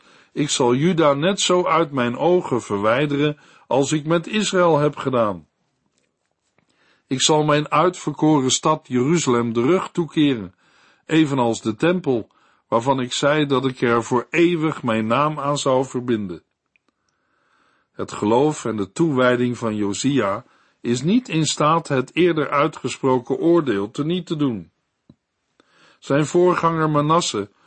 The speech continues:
heeft door zijn zonde de toorn van de Heer opgeroepen. En deze kan door rechtvaardige daden van koning Josia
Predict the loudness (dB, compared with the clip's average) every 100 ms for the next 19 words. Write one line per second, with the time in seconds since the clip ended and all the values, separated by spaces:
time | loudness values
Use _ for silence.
0 | _ _ -2 -2 2 2 2 0 0 0
1 | -2 -2 0 0 2 2 2 0 -2 -4
2 | -2 0 2 2 2 -2 -2 -4 -2 -2
3 | -4 -16 _ _ _ _ _ _ _ -6
4 | 0 2 2 -2 0 0 2 2 2 2
5 | -2 -2 0 0 0 -2 -4 0 2 2
6 | 0 -4 -6 -2 0 0 0 0 0 0
7 | -2 0 0 -2